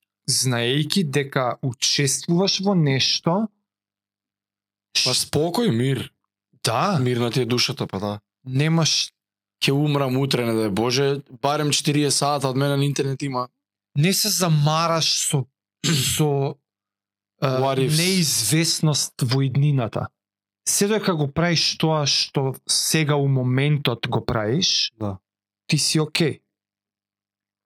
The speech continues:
Speaker 1: И си придонесуваш во нешто
Speaker 2: Секоја епизода е капка во
Speaker 1: поголемо
Speaker 2: океанот.
Speaker 1: од себе. Е, сега, зошто јас сметам дека ова е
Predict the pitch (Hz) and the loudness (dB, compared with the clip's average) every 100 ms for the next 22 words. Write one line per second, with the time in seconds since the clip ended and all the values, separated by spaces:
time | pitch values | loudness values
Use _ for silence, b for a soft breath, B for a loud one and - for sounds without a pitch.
0 | _ _ _ _ 151 - 147 156 151 139 | _ _ _ _ -2 0 0 0 0 2
1 | 135 131 - 160 165 151 160 135 127 - | 0 0 0 0 0 0 0 2 0 0
2 | - 147 143 - 120 120 113 123 120 135 | -2 0 0 0 -2 0 0 0 0 -2
3 | - 139 135 135 131 131 123 - 139 113 | -2 0 0 0 0 0 -2 -2 -2 -2
4 | 98 - _ _ _ _ _ _ _ _ | -6 -12 _ _ _ _ _ _ _ _
5 | _ _ _ 151 165 - 143 127 143 185 | _ _ _ -2 0 0 0 0 -2 -4
6 | _ _ _ _ _ _ _ _ _ _ | _ _ _ _ _ _ _ _ _ _
7 | _ _ _ _ _ _ _ _ _ 117 | _ _ _ _ _ _ _ _ _ -4
8 | 104 123 170 202 - 156 151 143 - 143 | -2 0 2 0 0 2 2 0 0 0
9 | 135 135 127 160 - _ _ _ _ _ | 0 0 0 0 -4 _ _ _ _ _
10 | _ _ - 120 - 120 131 139 143 135 | _ _ -6 -4 -2 0 0 0 2 0
11 | 123 | -2